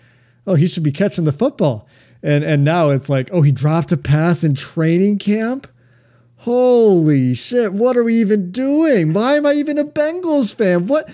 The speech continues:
what?" Oh, anyway, um, along those same notes, uh, Trey Waynes <laughs> aggravated a hamstring injury, and Bengals fans were out here like, "Oh my God, what are we even doing? Why did they sign Trey Waynes to this big deal?"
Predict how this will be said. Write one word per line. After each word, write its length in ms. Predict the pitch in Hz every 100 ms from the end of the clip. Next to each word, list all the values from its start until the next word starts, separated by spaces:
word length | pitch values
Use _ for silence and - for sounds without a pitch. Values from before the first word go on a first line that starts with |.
| - - -
what?" 140 | - 190
Oh, 340 | 214 185 143 - - _ _
anyway, 440 | 190 180 135 113 107 _ _ _ -
um, 520 | - 143 135 127 117 - -
along 280 | 156 196 254
those 180 | 185 143
same 240 | 190 220
notes, 400 | 135 120 - - _ _ -
uh, 460 | 139 135 131 131 131 -
Trey 240 | 196 196
Waynes 560 | 156 180 139 147 143 - -
<laughs> 200 | - - 165
aggravated 520 | 175 170 170 160 143
a 60 |
hamstring 460 | 139 165 175 156 127
injury, 420 | 127 127 123 127
and 420 | 151 143 135 127
Bengals 380 | 120 180 180 151
fans 220 | 151 143 147
were 60 |
out 120 | 151
here 120 | 147 175
like, 180 | 202 262
"Oh 300 | 294 294 285
my 200 | 269 269
God, 520 | 254 302 302 294 240
what 180 | 285 294
are 80 | 302
we 160 | 302 294 285
even 280 | 294 294 294
doing? 540 | 320 320 320 285 254
Why 260 | 247 277 302
did 160 | 330 339
they 140 | 302
sign 440 | - 285 269 285 277
Trey 280 | 285 277
Waynes 440 | 277 269 277 294 254
to 60 |
this 240 | 277 233 -
big 420 | 269 277 233 214
deal?" 360 | 285 311 277